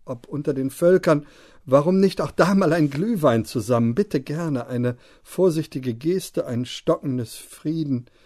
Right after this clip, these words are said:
Zerbrechlich ist schön an diesem Fest. Ganz macht uns Gott, ganz sieht er uns an. Das spiegelt sich in den Christbaumkugeln,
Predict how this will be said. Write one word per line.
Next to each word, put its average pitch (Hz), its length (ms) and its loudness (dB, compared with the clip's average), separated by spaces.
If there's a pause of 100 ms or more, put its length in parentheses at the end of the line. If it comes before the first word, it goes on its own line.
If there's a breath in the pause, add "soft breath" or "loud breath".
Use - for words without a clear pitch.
(360 soft breath)
Zerbrechlich 120 800 -6
ist - 260 -16
schön 143 360 -2
an 92 140 -6
diesem 92 260 -12
Fest. - 560 -16 (600 soft breath)
Ganz 139 460 -4 (240)
macht 151 280 -8
uns 165 220 -10
Gott, - 520 -6 (100)
ganz 135 540 -6 (180)
sieht - 260 -12
er 185 100 -6
uns 131 200 -10
an. 107 360 -6 (600 soft breath)
Das 117 140 -8
spiegelt 151 340 -2
sich - 200 -8
in 123 80 -8
den 120 120 -4
Christbaumkugeln, 98 1300 -10